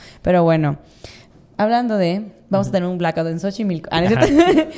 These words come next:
Speaker 1: <laughs> ¿Por qué nos dan los blackouts? Para los que no sepan qué es un blackout, es de que literal se te borre el cassette.
Speaker 2: Ujú.
Speaker 1: <laughs> Me acordé de la canción de Maluma.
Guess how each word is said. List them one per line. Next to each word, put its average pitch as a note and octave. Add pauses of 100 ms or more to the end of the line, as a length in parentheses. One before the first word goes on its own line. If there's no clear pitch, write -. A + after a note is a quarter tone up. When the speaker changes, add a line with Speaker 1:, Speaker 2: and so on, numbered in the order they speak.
(160)
Speaker 1:
<laughs> -
¿Por C4+
qué C4+
nos D4
dan C4+
los B3+
blackouts? G3+
Para A#3
los B3
que B3+
no D4
sepan D#4
qué A#3
es A#3+
un B3
blackout, G#3+
es F#3
de F#3
que F3
literal E3
se G#3
te F#3
borre F#3
el D#3+
cassette. - (120)
Speaker 2:
Ujú. G#2+ (380)
Speaker 1:
<laughs> E3+ (880)
Me B3
acordé A3+
de G#3+
la A3+
canción G#3
de G3+
Maluma. D#3+